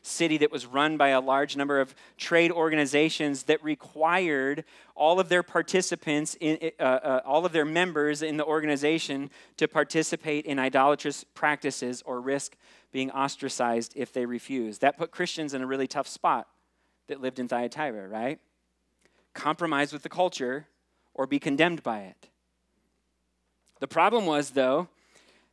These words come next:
there was a self-proclaimed prophetess that went around convincing some of the people in the Thyatiran church that it was okay to go along with the idolatrous demands of the trade organizations since their livelihood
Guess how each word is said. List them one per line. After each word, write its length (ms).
there 100
was 120
a 40
self-proclaimed 720
prophetess 600
that 120
went 160
around 300
convincing 540
some 240
of 60
the 120
people 260
in 160
the 100
Thyatiran 580
church 300
that 100
it 60
was 120
okay 640
to 120
go 180
along 380
with 120
the 120
idolatrous 580
demands 480
of 100
the 80
trade 320
organizations 800
since 220
their 180
livelihood 800